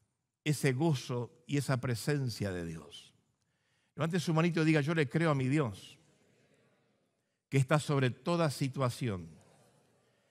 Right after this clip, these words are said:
En la palabra de Dios, el vino era símbolo del gozo.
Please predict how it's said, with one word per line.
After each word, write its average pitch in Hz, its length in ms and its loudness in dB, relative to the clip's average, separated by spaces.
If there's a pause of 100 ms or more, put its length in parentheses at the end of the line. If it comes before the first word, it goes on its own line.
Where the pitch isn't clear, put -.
(140)
En 143 80 -4
la 147 120 6
palabra 208 360 6
de 180 140 6
Dios, 202 340 2
el 151 160 0
vino 196 280 0
era 165 160 2
símbolo 175 560 -2
del 127 260 -2
gozo. 165 440 -6